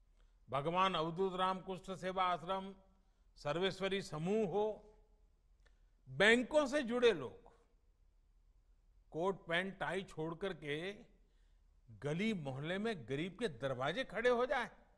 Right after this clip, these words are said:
तमाम व्यापारी एसोसिएशंस और हमारे अनवर जी तो कितना बढ़िया तरीके से अनवर अहमद जी ने बताया,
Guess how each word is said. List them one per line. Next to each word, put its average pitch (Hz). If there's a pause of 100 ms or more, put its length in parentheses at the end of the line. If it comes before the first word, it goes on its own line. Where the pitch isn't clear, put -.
(920)
तमाम 233
व्यापारी 254
एसोसिएशंस 247 (2000)
और 135
हमारे 160
अनवर 165
जी 180
तो 180
कितना 180
बढ़िया 165
तरीके 185
से 180
अनवर 170
अहमद 175
जी 185
ने 185
बताया, 170